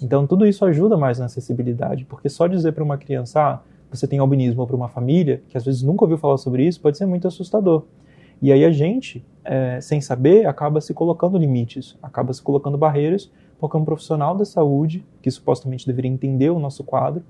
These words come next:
ele acaba já impondo isso logo no início, né? Então eu costumo dizer que é muito importante, além de todo o acompanhamento médico, é, ter esse interesse dos familiares de entender mais sobre o albinismo, de pesquisarem, e, claro, fazer o acompanhamento é uma necessidade, assim, é essencial,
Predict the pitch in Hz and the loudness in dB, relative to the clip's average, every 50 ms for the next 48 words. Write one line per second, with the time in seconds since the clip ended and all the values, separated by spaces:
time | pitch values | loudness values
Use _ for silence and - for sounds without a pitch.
0 | - - - _ _ _ - 135 139 147 147 - 151 147 156 147 147 151 170 175 | -20 -20 -20 _ _ _ 0 2 2 2 2 2 0 2 2 0 0 -2 -4 0
1 | 170 175 190 202 180 151 135 - 135 127 123 123 127 127 127 131 131 131 127 117 | 0 0 2 2 0 -2 -2 -2 -2 -2 -2 -2 -4 -6 -6 -4 -4 -4 -4 -4
2 | 113 - - - _ _ _ - 120 120 127 - _ _ _ - _ _ _ - | -6 -8 -14 -20 _ _ _ -12 -10 -10 -10 -12 _ _ _ -20 _ _ _ -18
3 | _ - 127 131 131 131 143 143 - 156 160 151 156 151 135 131 143 151 156 156 | _ -6 -2 0 0 0 -2 -2 0 0 2 2 2 0 0 2 2 0 0 0
4 | - - 170 175 175 175 - - - 143 143 151 170 196 220 - 208 208 - 170 | 0 0 2 2 2 0 -2 -2 -2 0 0 0 0 0 -2 -2 -2 -2 -2 -4
5 | 160 - 156 147 143 139 135 - 151 160 196 202 - 196 175 170 160 151 147 139 | -2 -4 -4 -4 -6 -6 -4 -4 -4 -2 -4 -6 -8 -4 -2 0 0 0 0 -2
6 | 139 139 - 135 123 127 135 151 170 165 - - 131 123 - _ _ _ - _ | -2 -4 -6 -6 -4 -2 -2 -2 -2 -4 -8 -14 -14 -14 -14 _ _ _ -20 _
7 | _ - 135 135 135 131 131 131 127 127 127 - - - - _ _ _ _ - | _ -6 -4 -2 -2 -2 -2 -2 -2 -4 -6 -6 -10 -16 -20 _ _ _ _ 2
8 | 196 233 269 269 - 233 - 202 180 175 175 170 - 175 156 151 - 165 160 156 | 4 4 4 2 0 0 4 6 6 6 6 4 0 -2 -4 -4 -2 -2 0 2
9 | 151 147 147 156 139 151 156 147 151 147 147 151 147 143 143 143 143 - 147 135 | 4 4 4 4 2 0 -2 -4 -2 -2 -2 -2 -2 -2 -4 -6 -6 -6 -4 -2
10 | 139 135 135 131 131 131 131 139 143 143 135 135 135 135 139 139 - _ _ _ | 0 0 0 0 -2 0 0 2 2 0 0 -2 -4 -4 -6 -8 -10 _ _ _
11 | - 131 135 - 147 143 - - 131 120 120 127 127 135 139 139 135 135 135 139 | -8 -8 -4 -4 -4 -6 -4 -6 -6 -2 0 2 2 2 2 0 0 -2 -4 -6
12 | 139 - - - - _ _ - 143 143 147 151 151 151 - - 208 208 - 135 | -8 -10 -14 -20 -20 _ _ -2 0 0 2 0 -2 -2 -2 2 4 6 6 6
13 | 131 117 123 - _ _ _ _ _ - 147 147 131 139 160 180 180 - 170 165 | 4 0 -6 -10 _ _ _ _ _ 0 2 2 4 4 2 2 2 2 2 2
14 | 160 156 147 135 135 147 165 - 175 170 175 170 170 170 - 185 170 - - - | 2 2 0 0 -2 -2 -2 -2 -2 -2 -2 -2 -2 -2 -2 -4 -6 -4 2 4
15 | 180 160 139 123 120 120 117 - 131 123 123 - - 156 147 - - - 180 147 | 6 6 6 4 0 -4 -8 -8 -8 -8 -8 -6 -6 -8 -8 -4 0 4 4 6
16 | 131 131 127 - - | 4 4 0 -6 -12